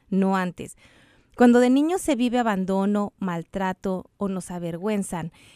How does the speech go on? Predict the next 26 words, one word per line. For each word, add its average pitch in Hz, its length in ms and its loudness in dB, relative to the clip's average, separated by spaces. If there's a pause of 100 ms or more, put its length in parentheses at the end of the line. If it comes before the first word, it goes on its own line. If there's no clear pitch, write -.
el 208 180 -2
dolor 220 240 0
es 277 160 -2
tan 220 300 0
grande 202 600 -2 (720)
que 208 340 0 (400)
empezamos 208 920 -2
a 202 100 -8
poner 185 440 -6 (160)
barreras. 185 720 -6 (260)
Y 208 120 0
entonces 220 640 -2 (100)
este 247 300 0
adulto, 240 640 -2 (300)
bueno, 190 220 0
cuando 185 320 -2
crece 240 520 -2
este 240 240 -6
niño, 185 440 -2 (160)
el 214 180 -4
adulto 208 380 -2
está 202 220 -6
completamente 220 1300 -4
desconectado 185 1080 -8
del 180 420 -4
niño. 220 400 -2